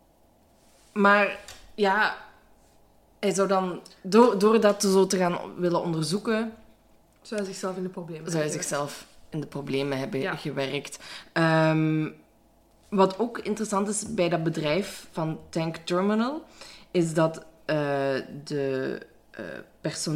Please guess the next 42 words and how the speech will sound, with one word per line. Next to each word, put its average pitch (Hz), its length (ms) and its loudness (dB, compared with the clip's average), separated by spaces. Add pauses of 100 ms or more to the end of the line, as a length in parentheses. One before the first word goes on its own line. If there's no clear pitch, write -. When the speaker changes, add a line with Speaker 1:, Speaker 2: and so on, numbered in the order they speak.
(400)
Speaker 1:
personeelschef - 1200 -4 (120)
Speaker 2:
Mhm. 220 100 -6 (560)
Speaker 1:
van 175 400 -2
het 175 120 -2
bedrijf 170 480 0
de 160 120 0
vrouw 160 420 4
is 190 440 0
van 151 580 -2 (800)
een 143 320 -6 (220)
commandant 160 560 0
die 170 120 0
hij 160 80 0
had 156 160 0
gehad 160 380 -6
toen 170 120 -6
hij 160 100 -4
nog 156 160 -4
in 143 120 -6
Londen 160 320 -2
zeil 135 280 -4
werkte. 131 540 -8 (580)
En 165 160 0
dan 175 180 4
komt 196 180 -2
het 190 160 -4
tuchtverslag - 840 -6
Speaker 2:
Ja, 240 260 6 (140)
dat 185 120 -2
is 156 60 6
Speaker 1:
wel 143 80 2
een 139 60 2
Speaker 2:
waar. - 180 0
Speaker 1:
baat - 240 -12
Speaker 2:
Ja. 202 160 2
Speaker 1:
aan. 143 220 -2
Dus 156 240 -2
dan 160 180 0
kan 160 160 -4
het 147 140 -6
inderdaad 147 340 -6
misschien 156 440 -8